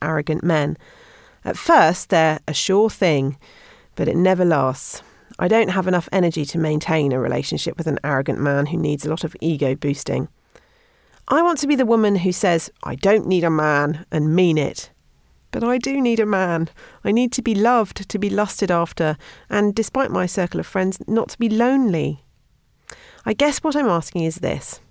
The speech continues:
Are there any tips you can give on meeting men? Or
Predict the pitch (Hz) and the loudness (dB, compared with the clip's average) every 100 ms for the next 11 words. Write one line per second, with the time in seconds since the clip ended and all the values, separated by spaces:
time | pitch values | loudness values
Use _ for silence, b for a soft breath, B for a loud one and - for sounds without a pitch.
0 | _ B B B B _ 233 302 302 247 | _ B B B B _ 2 4 4 2
1 | 220 - 254 - 208 196 208 160 139 143 | 0 -2 -4 -2 -6 -2 0 2 0 -2
2 | - 180 165 139 143 185 170 160 143 151 | -4 0 2 0 0 0 2 4 2 0
3 | - _ B B B B _ 202 208 196 | -6 _ B B B B _ 6 6 4